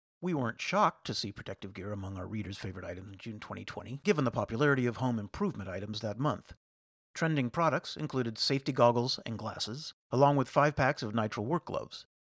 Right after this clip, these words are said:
People will need equipment to protect their eyes, hands, and other body parts as long as they're undertaking home improvement projects.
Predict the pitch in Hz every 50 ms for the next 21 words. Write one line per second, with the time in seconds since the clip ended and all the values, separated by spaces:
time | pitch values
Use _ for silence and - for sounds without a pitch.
0 | _ _ _ 202 208 - 208 202 185 175 180 175 165 156 156 151 - 254 - -
1 | 123 113 - _ - - - - 135 127 - 123 113 113 113 113 110 120 151 165
2 | - - 131 117 117 131 120 120 110 120 127 120 101 104 98 87 90 - - 85
3 | 80 - - - - 101 101 - - 87 95 104 120 131 123 120 120 117 110 120
4 | 113 120 - 113 101 - 123 117 107 110 110 104 107 113 120 - 98 90 - 95
5 | 95 - - 135 127 123 110 - - - _ - - -